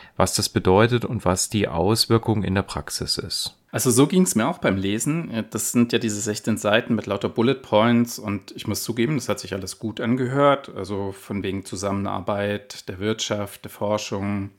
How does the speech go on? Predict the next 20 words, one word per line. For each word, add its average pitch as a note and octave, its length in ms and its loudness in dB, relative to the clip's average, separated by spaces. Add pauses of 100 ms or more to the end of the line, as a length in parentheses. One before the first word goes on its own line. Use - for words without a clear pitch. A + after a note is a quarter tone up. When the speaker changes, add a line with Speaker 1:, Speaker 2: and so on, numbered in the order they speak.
(140)
Speaker 2:
des - 120 -4
Staats, A2+ 580 -2
welche A2+ 240 -4
Fokuspunkte A2+ 920 -2
man G2+ 520 -2
legen G#2 400 -2
will, G#2 640 2
wie G2+ 120 -4
man G#2 140 0
den G2+ 200 -2
Schutz - 260 -6
etablieren G2+ 560 -4
will G2+ 140 -4
und G#2 160 -4
so G2 140 -6
weiter. G#2 340 0
Also G2 160 -4
so G#2+ 120 -2
ganz A2+ 260 4
allgemein, A2 800 0